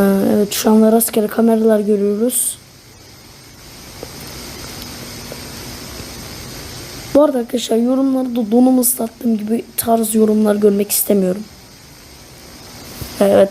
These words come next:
ben buraları bir geç. Aa, bu arada arkadaşlar bakın şurada Sonic orada.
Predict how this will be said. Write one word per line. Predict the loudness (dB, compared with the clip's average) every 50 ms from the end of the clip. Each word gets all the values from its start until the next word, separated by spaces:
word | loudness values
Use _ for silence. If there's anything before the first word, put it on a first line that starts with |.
| 2 0
ben | 0 2 2 2
buraları | 2 2 2 4 4 4 2 2
bir | 2 4
geç. | 2 2 0 0 -8 -10 -10 -16 -16 -16 -16 -16 -16 -16 -2 0
Aa, | 2 4 6
bu | 4
arada | 4 4 4
arkadaşlar | 2 2 0 0 0 0 0 0
bakın | 0 -2 -2 -6 -8 -14
şurada | -14 -12 -10 -6 -6 -4 -6 -6
Sonic | -6 -6 -6 -4 -4 -4 -4 -2 2 2 2 2 2 2 0
orada. | 2 2 0 -2